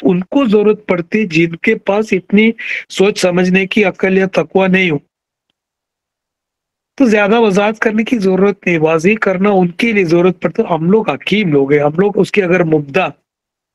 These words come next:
उसकी स-, मुसब्बबुल असबाब के पीछे वही से सबब से अगर आप समझ में अगर आ गए, तो आपको वजाहत की जरूरत क्यों पड़े?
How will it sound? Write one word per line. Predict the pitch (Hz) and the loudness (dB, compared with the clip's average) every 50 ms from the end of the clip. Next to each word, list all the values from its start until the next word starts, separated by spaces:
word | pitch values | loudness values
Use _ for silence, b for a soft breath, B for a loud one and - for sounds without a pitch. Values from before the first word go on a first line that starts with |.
| _ - | _ -4
उसकी | 156 - - 185 165 | -4 -2 0 -2 -2
स-, | - - | 0 -2
मुसब्बबुल | 175 - - 147 - - 160 156 156 180 175 180 196 196 | -4 -2 -2 -2 -2 -2 -2 0 0 -2 0 2 2 2
असबाब | 185 165 - - - 165 165 175 170 | 0 -2 -4 -4 -4 -2 -2 -2 -6
के | - - 185 170 | -4 -4 -4 -4
पीछे | - - 160 156 - - 185 180 | -2 -4 -4 -4 0 -2 0 2
वही | 165 156 151 165 185 190 | 2 2 2 2 2 0
से | 185 214 170 | 0 -2 -2
सबब | - - 147 139 165 165 - - - | 0 -2 -2 -2 -2 -4 -4 -8 -4
से | - 180 | -2 -2
अगर | 156 - 180 165 | 0 0 0 0
आप | 165 165 | 0 -2
समझ | - - 156 151 156 165 160 | -2 -4 -2 0 0 -2 0
में | 165 165 160 | 0 0 0
अगर | 156 151 156 151 | 2 2 2 2
आ | 139 143 151 | 4 2 2
गए, | 147 147 151 | 2 0 0
तो | - - 180 | 0 0 -2
आपको | 190 - - 240 | -2 0 0 0
वजाहत | 214 190 175 165 196 208 220 214 | 2 2 2 2 0 -2 -2 -2
की | - 247 | -2 -2
जरूरत | 214 185 202 196 220 220 - | 0 2 2 2 2 0 0
क्यों | - 247 240 202 | -2 -2 -2 0
पड़े? | - 170 151 151 - | -2 -2 -2 -2 -8